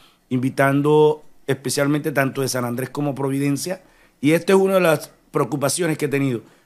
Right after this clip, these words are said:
de ver de tantos muchachos en las esquinas, en la calle. Yo creo que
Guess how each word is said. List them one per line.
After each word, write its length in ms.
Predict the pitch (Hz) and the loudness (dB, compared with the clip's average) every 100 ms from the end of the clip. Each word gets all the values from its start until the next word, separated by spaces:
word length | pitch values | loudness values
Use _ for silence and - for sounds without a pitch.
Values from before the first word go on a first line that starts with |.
| _ | _
de 80 | 127 | 0
ver 140 | 147 | 0
de 140 | 160 175 | 2 0
tantos 420 | - 190 170 180 | 4 4 2 0
muchachos 440 | 156 - 165 170 | -2 2 0 2
en 100 | 165 | 0
las 100 | 143 | 0
esquinas, 400 | 123 - 180 165 | -2 -2 0 2
en 140 | 147 131 | 0 -2
la 160 | 127 | -4
calle. 260 | - 170 175 | 2 2 2
Yo 120 | 151 | 0
creo 140 | 139 131 | -2 0
que 240 | 160 | -2